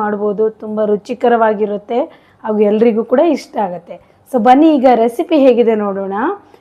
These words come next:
ವೀಕ್ಷಕರೇ, ನೀವು ನಮ್ಮ ಚಾನೆಲ್ನ ಮೊದಲನೇದಾಗಿ ನೋಡ್ತಾ ಇದ್ರೆ ದಯವಿಟ್ಟು ಸಬ್ಸ್ಕ್ರೈಬ್ ಮಾಡಿ, ಹಾಗೂ ನಮ್ಮ ರೆಸಿಪೀಸ್ ಎಲ್ಲ ಇಷ್ಟ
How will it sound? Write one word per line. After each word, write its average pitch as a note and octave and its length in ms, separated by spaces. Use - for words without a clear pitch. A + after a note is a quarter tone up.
ವೀಕ್ಷಕರೇ, D4 440
ನೀವು C4+ 220
ನಮ್ಮ C4 240
ಚಾನೆಲ್ನ A3+ 360
ಮೊದಲನೇದಾಗಿ A3 560
ನೋಡ್ತಾ G3+ 340
ಇದ್ರೆ G3+ 220
ದಯವಿಟ್ಟು G#3+ 380
ಸಬ್ಸ್ಕ್ರೈಬ್ C4 580
ಮಾಡಿ, A3+ 200
ಹಾಗೂ A#3+ 120
ನಮ್ಮ A3+ 140
ರೆಸಿಪೀಸ್ C4+ 460
ಎಲ್ಲ A#3 100
ಇಷ್ಟ - 120